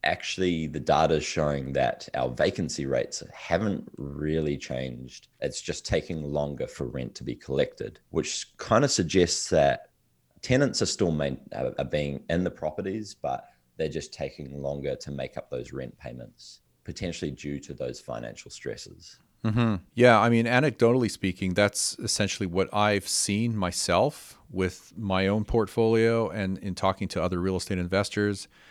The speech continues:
Speaker 2: but also in talking to property managers and some of our property providers around the country. They're essentially telling me the same thing, that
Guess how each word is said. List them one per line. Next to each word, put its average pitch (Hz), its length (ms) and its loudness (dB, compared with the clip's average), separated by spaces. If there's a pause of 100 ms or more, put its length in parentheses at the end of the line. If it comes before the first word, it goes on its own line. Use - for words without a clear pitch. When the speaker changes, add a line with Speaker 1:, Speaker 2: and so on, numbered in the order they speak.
(260)
Speaker 2:
but 87 240 0
also 98 560 4
in 90 140 -2
talking 95 360 0
to 87 280 -2
property 117 460 2
managers 87 760 -2 (200)
and 90 500 -2
some 104 200 0
of 98 120 -2
our 92 160 4
property 104 520 0
providers 90 560 2
around 90 360 0
the 87 60 -8
country. 92 540 -2 (320)
They're 127 140 6
essentially 143 420 0
telling 104 260 0
me 101 100 0
the 90 60 -8
same 92 280 -2
thing, 90 400 -2
that 90 480 0